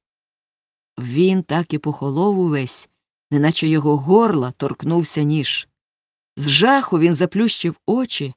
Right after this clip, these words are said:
з жаху розплющив їх. Перед ним стояли Джон Кенті і Гюго. Якби в хлопця рот не був зав'язаний,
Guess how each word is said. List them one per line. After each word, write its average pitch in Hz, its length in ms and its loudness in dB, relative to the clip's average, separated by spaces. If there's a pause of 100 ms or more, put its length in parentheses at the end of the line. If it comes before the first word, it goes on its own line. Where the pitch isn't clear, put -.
(340)
з 143 160 0
жаху 233 500 0
розплющив 220 720 0
їх. 139 400 -4 (880)
Перед 180 300 4
ним 254 220 4
стояли 147 760 0 (400)
Джон 131 380 0
Кенті 247 640 -2 (300)
і 302 180 4
Гюго. 151 500 2 (880)
Якби 156 380 0
в 180 40 2
хлопця 226 560 -2
рот 208 320 -2
не 147 120 -2
був 190 200 0
зав'язаний, 143 760 -2